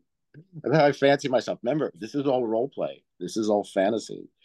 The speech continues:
My real name's not even Nicholas Tannick. <laughs> It's true. So, yeah. Uh, but I, and I was, and me being honest about that, that's how I got the first guest. I've, and,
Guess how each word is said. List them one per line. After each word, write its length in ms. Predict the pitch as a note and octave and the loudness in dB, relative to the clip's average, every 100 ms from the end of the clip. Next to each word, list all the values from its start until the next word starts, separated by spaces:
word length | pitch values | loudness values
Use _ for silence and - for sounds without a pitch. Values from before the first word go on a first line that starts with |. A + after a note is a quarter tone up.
| - - | -12 0
My 200 | G#2+ B2+ F2+ | 4 4 4
real 260 | G2+ B2 A#2 | 6 8 8
name's 320 | A#2 B2 F2+ | 6 2 2
not 160 | G2+ | 4
even 240 | G#2+ F#2 F#2+ | 4 2 0
Nicholas 340 | G2 F#2 F2 | 0 -2 -2
Tannick. 380 | F#2+ F#2 F#2 - _ _ | 0 0 0 -4 _ _
<laughs> 1120 | - F#2 - C3 - - - - - - G#3 - _ _ F3+ E3+ - - A3+ - E3 - - _ _ _ _ _ _ - | -4 -2 0 -2 -8 -8 -8 -8 -10 -2 -2 -2 _ _ -2 0 -2 -4 -8 -8 -16 -10 -10 _ _ _ _ _ _ -6
It's 220 | F#3+ - | -6 -6
true. 540 | - - D#3+ - - - - | -8 0 2 2 -2 -10 -6
So, 520 | A2 A2+ - - - - | -4 -2 -6 -10 -14 2
yeah. 300 | A#2 B2 - - | 6 6 6 4
Uh, 200 | C3+ C3 | 6 6
but 200 | C#3+ C#3+ | 4 2
I, 80 | D#3+ | 2
and 80 | E3 | 2
I 60 | E3 | 2
was, 160 | D3+ | 2
and 120 | D3 D3 | 0 0
me 180 | E3+ | 0
being 200 | D#3 C#3+ | -2 -4
honest 280 | C3 C#3 - | -4 -6 -8
about 280 | F#2 A2 A2 | -4 -4 -4
that, 200 | - - _ _ _ - | -12 -16 _ _ _ -8
that's 280 | F#2+ A2 - | -2 -2 0
how 100 | F#2 | -2
I 80 | |
got 160 | D#2+ C2+ | -2 -8
the 80 | - | -10
first 260 | C#2 B1+ | -12 -8
guest. 260 | - - - | -2 -2 -2
I've, 140 | F2 D#2 | -4 0
and, 540 | G2 F2 F#2 F2+ E2 | 2 4 4 2 -2